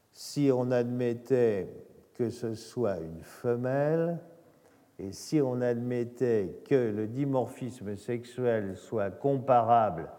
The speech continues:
à celui des gorilles actuels, puisqu'ils disent que c'est une femelle de gorille, il faudrait alors un mâle avec un bourrelet susorbitaire de quatre centimètres d'épaisseur.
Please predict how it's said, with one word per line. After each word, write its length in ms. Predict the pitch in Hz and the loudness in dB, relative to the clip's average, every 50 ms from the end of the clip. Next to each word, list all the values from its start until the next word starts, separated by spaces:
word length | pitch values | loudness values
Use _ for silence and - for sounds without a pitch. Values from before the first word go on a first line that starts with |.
| - - - - - - - - - - - - _ - | -20 -20 -20 -20 -20 -20 -20 -20 -20 -20 -20 -18 _ -2
à 100 | 123 127 | -2 -2
celui 380 | 123 - 156 156 156 165 170 147 | 2 4 4 6 6 6 4 6
des 140 | 147 143 | 4 4
gorilles 380 | 131 139 151 135 151 151 139 143 | 6 6 6 6 6 6 6 6
actuels, 540 | 139 139 139 - 170 180 190 202 196 165 190 | 6 4 4 2 6 6 8 6 6 2 -2
puisqu'ils 960 | - 151 135 - - - - 156 147 143 135 123 107 - 110 113 117 117 123 | -2 -4 -4 -4 -6 -2 4 4 6 6 6 4 4 2 -2 -4 -4 -4 -4
disent 320 | 127 135 143 135 123 127 | -2 0 0 0 0 -2
que 120 | - - 101 | -6 -6 -6
c'est 300 | 92 - 113 104 104 - | -4 -2 -4 -4 -2 -4
une 160 | 107 104 101 | -6 -6 -6
femelle 480 | 101 - 113 107 104 104 101 92 90 85 | -6 -6 -6 -4 -4 -4 -4 -4 -4 -6
de 100 | 90 98 | -6 -8
gorille, 600 | 87 87 104 110 110 113 135 147 160 165 147 - - | -6 -4 -2 -2 0 0 0 0 0 0 -2 -4 -6
il 100 | 139 131 | -6 -6
faudrait 460 | - - 156 156 143 143 135 127 120 | -2 2 2 2 4 6 6 6 6
alors 640 | 123 131 131 131 131 131 113 104 101 90 80 - - - - - - - - - - _ _ _ - - | 6 6 6 6 6 6 6 4 4 2 0 -4 -8 -12 -16 -20 -20 -20 -20 -20 -20 _ _ _ -10 -4
un 180 | 110 113 110 | -2 -2 0
mâle 500 | 110 123 127 131 135 147 147 160 170 156 | 0 2 2 4 4 6 4 4 4 4
avec 420 | 127 110 107 110 110 107 - - 113 | 2 2 2 2 0 0 0 0 -2
un 100 | 107 107 | -2 0
bourrelet 460 | 110 120 135 127 127 123 117 107 101 | 0 0 2 2 4 4 2 2 0
susorbitaire 960 | - - - 127 113 120 107 104 107 113 113 117 - - 143 156 156 139 131 | -2 -8 -10 -6 -2 0 0 0 -2 -4 -6 -4 0 2 4 4 4 2 0
de 140 | 104 104 101 | -2 -2 -4
quatre 600 | 98 - - - 180 160 143 - - - 98 90 | -4 -4 2 4 4 4 4 2 -2 -4 -6 -6
centimètres 600 | - - 98 92 - - 101 90 82 85 76 69 | -4 -4 -6 -6 -6 -8 -10 -10 -8 -8 -10 -10
d'épaisseur. 600 | 71 78 69 67 - 71 65 - - - - - | -10 -10 -10 -10 -10 -12 -12 -12 -12 -14 -14 -14